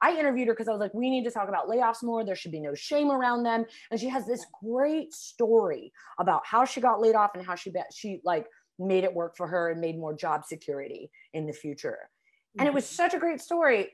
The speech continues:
Speaker 1: And then I got laid <laughs> off and I was like, "Oh man, this is weird. My podcast feels so weird right now." Like,
Speaker 2: Yeah.
Speaker 1: so I did a story about my own layoff and said,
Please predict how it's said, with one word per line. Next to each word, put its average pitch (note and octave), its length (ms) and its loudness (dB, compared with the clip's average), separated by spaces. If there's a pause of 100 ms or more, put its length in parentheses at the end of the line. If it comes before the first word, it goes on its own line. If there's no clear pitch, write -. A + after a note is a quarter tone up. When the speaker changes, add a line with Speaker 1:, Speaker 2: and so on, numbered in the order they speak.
Speaker 1:
And C4 280 2
then C4 100 2
I B3+ 100 0
got A#3+ 180 2
laid A#3+ 140 6
<laughs> - 160 2
off - 220 6
and D4+ 120 6
I C4+ 40 6
was D4 160 4
like, B3+ 160 -2 (140)
"Oh D4 260 8
man, D4 240 0
this E4 140 -2
is B3+ 100 -4
weird. F#3+ 300 -6
My B3 80 2
podcast B3+ 440 2
feels A3+ 200 0
so G3+ 100 -2
weird A3+ 380 -4
right D#3 200 -2
now." D3+ 220 -6
Like, D3 240 -4 (200)
Speaker 2:
Yeah. A#3+ 80 -16 (680)
Speaker 1:
so B3+ 460 6
I B3 160 8
did C4+ 140 2
a C4+ 40 -4
story B3 320 4
about G#3 220 4
my F3 120 -4
own F3 200 -4
layoff D3 360 -2 (460)
and F#3 200 -4
said, E3+ 240 0